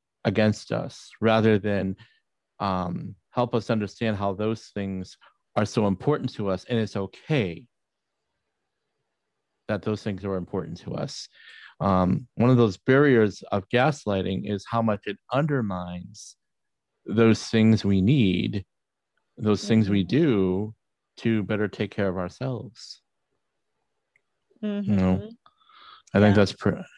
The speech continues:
Speaker 1: yeah, I think that's, you know. Last, last question, and, uh, this is, as I say, one of my favorite parts about,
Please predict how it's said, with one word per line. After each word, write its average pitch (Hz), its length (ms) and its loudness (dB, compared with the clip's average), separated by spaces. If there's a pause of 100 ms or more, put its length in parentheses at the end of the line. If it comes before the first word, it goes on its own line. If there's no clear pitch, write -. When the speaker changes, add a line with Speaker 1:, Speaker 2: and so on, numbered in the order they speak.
Speaker 1:
yeah, 95 200 4
I 98 60 4
think 110 180 2
that's, - 480 -2 (340)
you 87 80 -8
know. 87 160 -8 (2000)
Last, 175 440 2 (240)
last 185 280 0
question, 131 560 2
and, 120 240 4
uh, 110 240 -2
this 143 260 -4
is, 120 180 -6
as 117 280 0
I 110 180 -2
say, 98 440 -6
one 104 200 -6
of 98 60 -6
my 95 100 -4
favorite 101 400 -6
parts - 320 -8
about, 92 380 -4